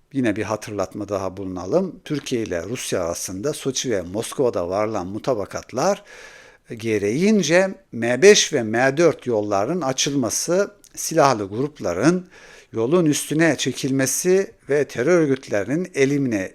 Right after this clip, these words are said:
edilmesini gerektiriyordu. Erdoğan sözlerini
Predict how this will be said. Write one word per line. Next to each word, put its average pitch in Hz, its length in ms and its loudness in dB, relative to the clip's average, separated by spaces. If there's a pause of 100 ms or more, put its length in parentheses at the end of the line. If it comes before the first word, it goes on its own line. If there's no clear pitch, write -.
edilmesini 143 920 0 (140)
gerektiriyordu. 95 760 -2 (320)
Erdoğan 123 640 2 (580)
sözlerini 131 840 0